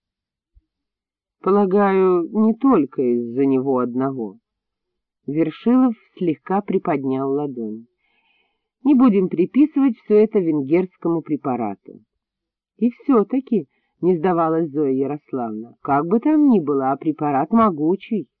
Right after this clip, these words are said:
«Дальше». Клавдия Петровна зачем-то сняла очки и снова надела.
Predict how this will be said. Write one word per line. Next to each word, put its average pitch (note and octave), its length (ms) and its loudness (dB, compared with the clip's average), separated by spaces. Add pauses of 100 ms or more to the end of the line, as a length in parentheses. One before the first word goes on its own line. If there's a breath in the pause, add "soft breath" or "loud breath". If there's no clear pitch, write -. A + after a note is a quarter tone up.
(1040)
«Дальше». A3+ 760 2 (1040)
Клавдия D3 500 -4
Петровна G3+ 520 0
зачем-то C#3+ 500 -4
сняла C3+ 400 -2
очки G3+ 460 -2
и B3+ 100 -6
снова C3+ 320 -6
надела. A#2 580 -4